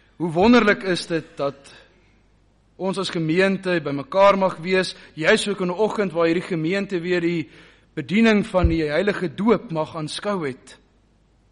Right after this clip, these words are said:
Hoe U kindertjies roep in die verbond in, hoe U verbondsouers bekragtig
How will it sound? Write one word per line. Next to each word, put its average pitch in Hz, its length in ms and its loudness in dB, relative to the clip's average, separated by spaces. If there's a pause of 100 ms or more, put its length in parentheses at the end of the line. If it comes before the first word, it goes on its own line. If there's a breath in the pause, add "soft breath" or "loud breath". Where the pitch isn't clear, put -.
(300)
Hoe 180 180 -6
U 190 60 -2
kindertjies 226 640 0
roep 208 300 -6
in 196 80 -4
die 160 120 -4
verbond 180 520 -2
in, 139 280 -6 (280 loud breath)
hoe 185 120 -8
U 220 180 -2
verbondsouers 202 920 -2
bekragtig - 920 -6